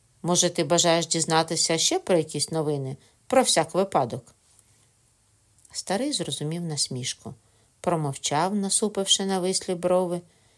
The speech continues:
і сховавши за ними очі. Він боявся довіритися невідомій людині, хоча невисловлене запитання палило і мучило його.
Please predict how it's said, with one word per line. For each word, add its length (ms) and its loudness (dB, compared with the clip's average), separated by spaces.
і 80 -6
сховавши 580 0
за 160 -4
ними 340 -4
очі. 460 -8
Він 140 -2
боявся 520 0
довіритися 720 -2
невідомій 600 -4
людині, 540 -6
хоча 640 -4
невисловлене 840 -2
запитання 800 -4
палило 540 -2
і 120 -2
мучило 500 -4
його. 360 -10